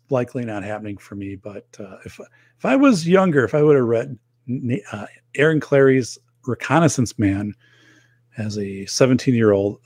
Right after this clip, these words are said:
I would have done reconnaissance, and I think I would have also just left the state to, uh, for college, right,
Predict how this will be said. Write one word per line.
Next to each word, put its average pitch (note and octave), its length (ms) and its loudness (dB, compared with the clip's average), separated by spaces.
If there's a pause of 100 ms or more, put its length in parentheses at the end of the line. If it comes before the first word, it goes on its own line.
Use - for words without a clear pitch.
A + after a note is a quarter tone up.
I G2 140 -10
would A2 160 0
have G2+ 100 -4
done G#2 360 0 (120)
reconnaissance, A#2 1000 -2
and G2+ 360 -10 (380)
I - 40 -2
think G3 220 2
I D#3+ 60 6
would C3 160 6
have G#2+ 100 2
also G#2+ 540 2
just - 320 -12
left G#2+ 300 -4
the A2+ 80 -10
state G#2 420 -8 (880)
to, G2 480 -2
uh, G#2 360 -6
for - 200 -2
college, G#2+ 560 -4
right, G#2 200 -6